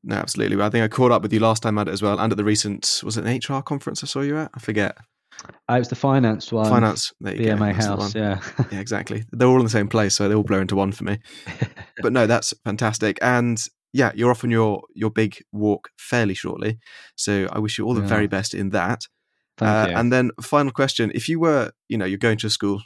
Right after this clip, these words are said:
Speaker 1: having a sit down, if you had a
Speaker 2: Mm.
Speaker 1: preference of tea or coffee,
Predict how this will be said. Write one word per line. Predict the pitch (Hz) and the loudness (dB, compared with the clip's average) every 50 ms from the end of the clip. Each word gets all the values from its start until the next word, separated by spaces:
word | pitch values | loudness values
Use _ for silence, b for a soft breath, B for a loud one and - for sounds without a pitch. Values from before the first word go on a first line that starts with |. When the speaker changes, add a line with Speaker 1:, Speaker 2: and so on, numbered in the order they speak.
| - | -8
Speaker 1:
having | - 107 104 101 | -8 -6 -4 -4
a | 101 | -2
sit | - - - - | -2 -2 -2 0
down, | - 104 101 95 95 104 110 _ _ _ _ _ _ _ _ _ - | 0 0 0 0 -2 -4 -6 _ _ _ _ _ _ _ _ _ -6
if | 123 - | 0 0
you | |
had | 139 127 | 0 0
a | 117 | 2
Speaker 2:
Mm. | 107 | 2
Speaker 1:
preference | 107 135 131 87 101 107 92 - - - | 2 2 2 2 -2 -4 -4 -4 -2 -2
of | 101 - - _ - | -2 -4 -4 _ -4
tea | - 131 120 | 2 4 4
or | 110 104 | 4 4
coffee, | - - 113 107 - - - 98 | 2 0 -2 -2 -2 -8 -10 -10